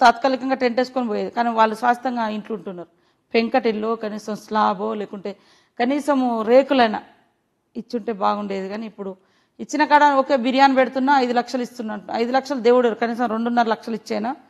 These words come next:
ఒక రూమ్ వేసుకోవడానికి అవకాశం ఇస్తే ఎక్కువ మంది పాపం నీడలో ఉంటారు, నీళ్ళలో ఉండకుండా ఉంటారు.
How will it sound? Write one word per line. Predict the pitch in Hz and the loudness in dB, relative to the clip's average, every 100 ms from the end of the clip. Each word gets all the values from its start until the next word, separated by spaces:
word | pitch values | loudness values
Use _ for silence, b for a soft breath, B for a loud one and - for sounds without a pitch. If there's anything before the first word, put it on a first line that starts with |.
| _ _ _ - | _ _ _ -14
ఒక | - 220 | -4 0
రూమ్ | 277 294 | 4 2
వేసుకోవడానికి | 285 262 240 220 214 | 2 -2 -2 -2 -4
అవకాశం | 214 214 196 196 | -4 -8 -8 -14
ఇస్తే | - 240 254 _ _ _ - 208 | -10 -12 -12 _ _ _ -20 -16
ఎక్కువ | - 220 | -8 -6
మంది | 208 196 196 | -4 -6 -6
పాపం | 196 180 180 - 208 | -8 -10 -18 -10 -4
నీడలో | 226 214 196 190 | -2 0 -2 -4
ఉంటారు, | 185 196 - _ _ - 226 | -8 -10 -16 _ _ -8 -4
నీళ్ళలో | 226 226 208 | 0 0 0
ఉండకుండా | 196 190 185 180 | -4 -6 -8 -10
ఉంటారు. | 160 160 | -14 -18